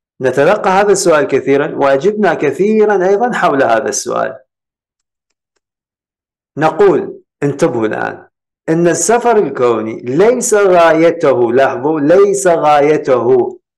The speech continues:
الالتقاء بالعائلة الكونية، هذا فهم ضعيف. إذا يأتينا طالب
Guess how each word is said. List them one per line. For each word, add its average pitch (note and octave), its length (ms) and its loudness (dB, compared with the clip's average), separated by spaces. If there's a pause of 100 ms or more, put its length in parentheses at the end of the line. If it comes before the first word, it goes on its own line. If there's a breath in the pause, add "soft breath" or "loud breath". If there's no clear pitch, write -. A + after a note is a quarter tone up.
(340)
الالتقاء D3 720 0
بالعائلة D3+ 540 2
الكونية، B2+ 540 -2
هذا A3 360 2
فهم A3 320 -2
ضعيف. B2 640 -4 (2000)
إذا A#2+ 200 0
يأتينا B2 440 0
طالب A2 520 -2